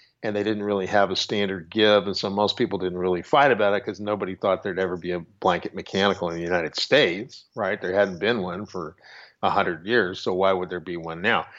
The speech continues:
So now we have one, and now we have this black box problem here. So just be sure you're registered, you know, in all these different places so people can find you. And I would,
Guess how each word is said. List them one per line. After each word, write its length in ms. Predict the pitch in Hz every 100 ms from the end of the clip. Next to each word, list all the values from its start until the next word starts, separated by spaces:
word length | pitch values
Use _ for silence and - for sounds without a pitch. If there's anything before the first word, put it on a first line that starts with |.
| - -
So 180 | - 113
now 260 | 107 123 123
we 140 | 113
have 380 | 107 123 117 98
one, 260 | 82 82 82
and 120 | 101
now 220 | 95 101
we 120 | 98 95
have 140 | 92
this 140 | 87
black 340 | - 90 85 -
box 300 | 90 82 -
problem 340 | - 87 - -
here. 220 | 107 80
So 160 | - 95
just 260 | 107 95
be 100 | -
sure 280 | 107 - 135
you're 160 | 127 113
registered, 760 | 107 110 92 - 87 82 80 - _ _ _ - _ _ -
you 100 | 104
know, 240 | 87 85 -
in 100 | 92
all 160 | 90
these 160 | 92 90
different 300 | - 90 87
places 420 | - 85 - 87
so 100 | -
people 300 | - 87 -
can 160 | - 95
find 380 | - 101 95 90
you. 200 | 87 85
And 160 | 117 123
I 140 | 160
would, 240 | 190 165